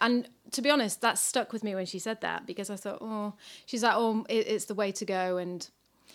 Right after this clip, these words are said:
yeah, that, that, that's how they learn, that's how they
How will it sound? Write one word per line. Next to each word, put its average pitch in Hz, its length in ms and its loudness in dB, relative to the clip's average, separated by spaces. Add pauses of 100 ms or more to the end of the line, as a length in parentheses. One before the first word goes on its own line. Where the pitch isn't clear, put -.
(480)
yeah, 165 380 -6
that, - 180 -8
that, - 520 -8
that's 202 240 -2
how 208 160 -2
they 196 140 -2
learn, 175 440 -2
that's - 220 -4
how 208 160 -2
they 190 280 -2